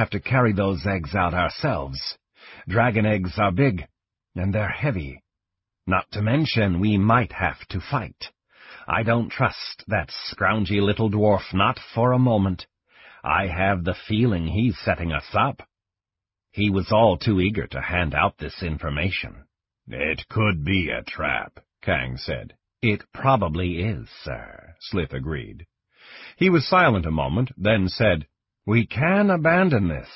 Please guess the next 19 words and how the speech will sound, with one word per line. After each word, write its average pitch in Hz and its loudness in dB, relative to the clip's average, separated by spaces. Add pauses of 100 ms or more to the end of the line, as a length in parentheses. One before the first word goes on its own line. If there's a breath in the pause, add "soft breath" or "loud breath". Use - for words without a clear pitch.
(140)
sir, - -16
if 85 -6
that's - -4
what 117 2
you 110 2
want. 101 2 (560 loud breath)
I'll 107 4
never 135 6
say 131 2
a 113 6
word 113 4
to 113 2
anyone." 69 -2 (1120)
"Yes," 95 2
Kang 76 0
said 73 -2
to 85 -4
himself, 78 -2
"that's 113 0